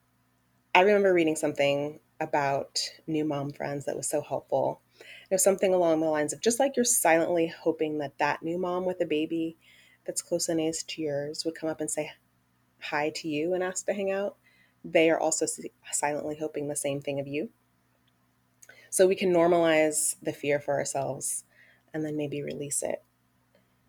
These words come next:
And so we might be meeting new friends after we're starting to be up and about, but the mother might also feel that the friends that she had before baby who don't have kids of their own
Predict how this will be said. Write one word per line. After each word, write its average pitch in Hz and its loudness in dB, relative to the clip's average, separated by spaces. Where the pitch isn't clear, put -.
And 147 -4
so - -6
we 160 4
might 147 4
be 156 0
meeting 151 0
new 147 0
friends 233 6
after 170 0
we're 160 0
starting 156 0
to - -14
be 156 -2
up 147 -4
and 156 -4
about, 147 0
but 165 0
the 170 -2
mother 160 4
might 151 0
also 151 -4
feel 147 -4
that - -6
the 156 -10
friends 151 -6
that - -6
she - -6
had 151 -6
before 262 2
baby 160 2
who 160 -2
don't - 2
have 151 -4
kids - -6
of - -20
their 156 0
own 160 -4